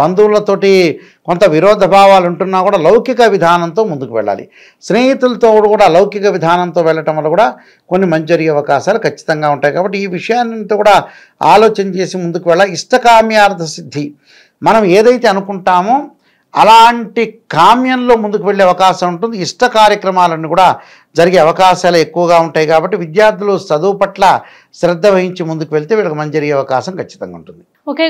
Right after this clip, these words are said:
Speaker 2: గురువుగారు, ఈ వృషభ రాశి వారికి వచ్చేసి ఈ ఆగస్టు మాసంలోనే వీరికి ఆదాయం పరంగా ఎక్కువ ఖర్చు అవ్వకుండా ఉండాలి అన్నా కానీ, లేదంటే వీరికి ఏమైనా ఇంకా అధికంగా ఆదాయం పరంగా ఫలితాలు రావాలి అంటే మరి ఎటువంటి పరిహారం చేసుకుంటే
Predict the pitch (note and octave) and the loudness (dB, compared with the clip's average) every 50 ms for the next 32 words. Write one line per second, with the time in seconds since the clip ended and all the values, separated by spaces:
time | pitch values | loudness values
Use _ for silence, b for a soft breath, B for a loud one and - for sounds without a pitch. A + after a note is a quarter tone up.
0 | C#4+ D4+ D4 D4+ C#4+ C#4+ D4 E4+ F#4 E4+ C#4+ C4 B3 C4 D#4+ D#4+ E4+ F4 E4+ D#4+ | -4 -6 -10 -8 -8 -8 -6 -6 -6 -6 -6 -8 -8 -8 -6 -6 -4 -4 -4 -6
1 | D#4+ E4 D#4 D4 C#4+ C#4+ C#4+ C#4+ B3+ B3 B3 B3 - B3 A#3 A#3+ - E4 D4 C#4 | -8 -10 -10 -8 -8 -10 -10 -8 -8 -8 -10 _ -10 -10 -10 -10 -12 -14 -12 -10
2 | C4 B3 A3 - B3+ B3+ C4 - D#4+ D4 C#4+ C4 B3+ B3+ - B3 A#3+ A#3 A3+ A3+ | -8 -8 -4 -4 -6 -6 -6 -8 -10 -8 -6 -6 -8 -8 -10 -12 -12 -12 -12 -12
3 | A#3+ A#3+ A3+ A#3+ A3+ A3+ A#3+ A3+ G#3+ G#3+ A3 B3 C4 C#4 C#4 C4 C4 B3 B3 A#3+ | -12 -12 -12 -12 -14 -8 -8 -6 -6 -2 -2 -2 -2 -2 -4 -6 -6 -6 -6 -6
4 | A#3+ B3 A#3 - A3 A3 G#3+ _ - C#4+ C#4+ C#4+ C#4+ B3+ B3 - - C4+ A3+ A3 | -6 -8 -8 -8 -10 -12 -12 _ -8 -8 -8 -6 -6 -10 -10 -8 -8 -6 -6 -6
5 | A3 A#3 A3+ B3+ A#3+ A#3+ A#3+ A#3 A3+ A3+ A3+ A3+ A3+ A3+ A3 A3 A3 A3 G#3+ G#3 | -6 -10 -10 -8 -8 -6 -6 -6 -8 -8 -10 -10 -10 -10 -10 -10 -10 -12 -12 -12
6 | G#3 G#3 G#3 G#3 G3+ G#3 G#3 G#3 G#3+ A3 G#3+ B B B B B B - B3 B3 | -12 -14 -14 -12 -12 -14 -14 -14 -16 -18 -20 B B B B B B -8 -6 -4
7 | C4 C4 C4 C4 C#4 C4+ C4 C4+ C4 B3+ C4 C4 B3 B3+ B3+ B3 G3 B3 C4 C4+ | -4 -4 -2 0 -2 -2 -2 -6 -6 -6 -6 -6 -6 -4 -6 -8 -8 -8 -8 -4
8 | C4 B3+ D4+ C4 A#3+ B3+ C#4 C4+ D#4+ D#4+ D#4+ D#4 C#4+ C4 B3 A#3+ B3+ C4 C#4+ C#4+ | 0 0 0 2 0 -2 -4 -4 -4 -4 -2 -2 -2 -2 0 0 -2 -2 -2 -4
9 | C4+ C#4 C4+ C4+ C4 B3+ A#3+ B3 A#3+ A3+ A#3 A3+ A#3+ B3+ B3+ B3+ B3 A#3 A3 G#3+ | -4 -4 -4 -4 -4 -6 -6 -4 -4 -4 -4 -4 -4 -4 -2 -2 -4 -4 -4 -4
10 | G#3+ G#3+ A3+ A#3 A#3+ B3 A#3+ A3+ A3 G#3+ G#3+ G#3+ C4+ D4 - B3+ A#3 A3+ A3 G#3+ | -4 -4 -4 -6 -6 -6 -8 -8 -10 -12 -12 -12 -12 -12 -12 -12 -14 -12 -12 -12
11 | G#3 G#3+ C4 C#4 C#4+ D4 C#4+ D#4 D4+ D4 C#4 C4 B3 B3+ B B B B B B | -10 -8 -6 -6 -6 -6 -6 -8 -8 -8 -8 -8 -10 -12 B B B B B B
12 | B B - B3 A#3+ B3 A#3+ C4 C#4 C4+ C4+ C4+ C4 C4+ B3 B3 - - C4 B3 | B B -4 -2 -2 -2 -2 -4 -4 -4 -4 -4 -4 -6 -6 -6 -6 -10 -10 -8
13 | A#3+ C4 | -8 -6